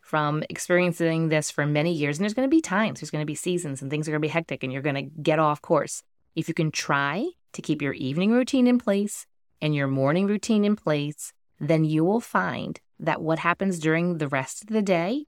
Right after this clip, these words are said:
is much easier to be able to walk through, uh, whatever struggles are going on and whatever tiredness, sick kids, or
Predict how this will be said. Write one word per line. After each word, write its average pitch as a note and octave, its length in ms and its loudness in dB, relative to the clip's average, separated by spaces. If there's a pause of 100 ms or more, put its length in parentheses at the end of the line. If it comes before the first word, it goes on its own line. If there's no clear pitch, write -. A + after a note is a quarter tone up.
(260)
is F3 160 2
much E3 420 2
easier E3+ 580 -2
to - 180 -4
be D3+ 240 -2
able D3 360 -2
to C#3+ 640 -2 (280)
walk D3 260 0
through, D#3 560 0
uh, B2+ 180 -8
whatever C#3+ 280 2
struggles D#3+ 480 2
are D3+ 80 0
going D3 320 2
on D3+ 520 2
and C3+ 480 -6 (240)
whatever D3+ 200 0
tiredness, D3+ 840 0
sick - 320 -4
kids, D#3 640 0
or D3+ 360 -6